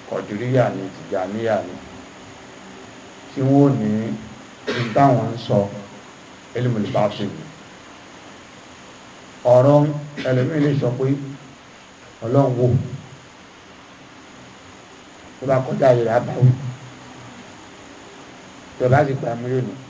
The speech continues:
òun nígbàgbọ́ nínú Ọlọ́run. Èyí tó ń sọ lórí ahọ́n yẹn kò lè yé yín ni. Kò sẹ́ni tó nígbàgbọ́ tọ́lọ́run nínú Ọlọ́run tóun nínú ẹ̀mí òun.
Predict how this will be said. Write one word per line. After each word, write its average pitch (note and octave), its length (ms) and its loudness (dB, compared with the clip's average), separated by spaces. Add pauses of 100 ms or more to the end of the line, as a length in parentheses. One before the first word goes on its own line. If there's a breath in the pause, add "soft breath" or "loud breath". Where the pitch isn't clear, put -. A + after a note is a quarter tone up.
(140)
òun A2+ 200 -8
nígbàgbọ́ C#3 380 2
nínú A#2+ 180 -6
Ọlọ́run. A2+ 380 -4 (1120)
Èyí A#2+ 180 -4
tó F3 80 2
ń C3+ 260 0
sọ C3 140 -2 (240)
lórí C#3 260 4
ahọ́n B2+ 300 2
yẹn A2 180 -2
kò A2+ 140 -10
lè A2 140 -2
yé B2 180 0
yín A#2 200 -2
ni. G#2+ 80 -4 (840)
Kò - 140 -12
sẹ́ni B2+ 200 0
tó C#3+ 60 -2
nígbàgbọ́ C3+ 480 0
tọ́lọ́run B2 300 -2 (400)
nínú C3+ 240 -2
Ọlọ́run B2+ 280 2 (140)
tóun A2+ 200 -2 (220)
nínú A2 200 -8
ẹ̀mí F#2+ 180 -8
òun. D#2 160 -12